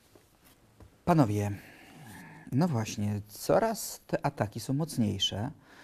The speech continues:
E, myślę, że ten, który w tej chwili, e, o którym mówiliśmy, między innymi, e, z, po-, związany z tym filmem, to jest chyba skutek też i sobotniej wypowiedzi premiera Mateusza Morawieckiego, który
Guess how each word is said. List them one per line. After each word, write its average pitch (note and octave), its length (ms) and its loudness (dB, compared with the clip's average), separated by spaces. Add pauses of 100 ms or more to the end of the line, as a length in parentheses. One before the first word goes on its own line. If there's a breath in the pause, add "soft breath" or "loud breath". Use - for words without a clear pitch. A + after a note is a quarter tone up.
(420 loud breath)
E, G#2+ 320 2 (240)
myślę, G#2+ 480 2
że B2+ 120 4
ten, B2+ 440 4
który A2+ 340 2
w - 100 -8
tej A#2+ 160 4
chwili, A2+ 360 0 (500 loud breath)
e, A2+ 80 0
o - 80 -2
którym A#2 240 2
mówiliśmy, A#2 580 2
między A2 320 0
innymi, A2 520 2 (500 loud breath)
e, A#2+ 180 0
z, G2+ 260 -4
po-, G#2+ 200 -4 (120)
związany A2+ 580 6
z - 60 -6
tym G#2+ 140 -2
filmem, A2 480 2 (340 loud breath)
to D3 120 4
jest E3+ 200 0
chyba E3+ 160 0
skutek D3 380 -4
też - 360 -4
i B2+ 100 -2 (120)
sobotniej C3+ 480 0
wypowiedzi B2 360 -2
premiera A#2 420 2 (340 loud breath)
Mateusza A#2+ 480 2
Morawieckiego, A2+ 600 0
który A#2+ 380 0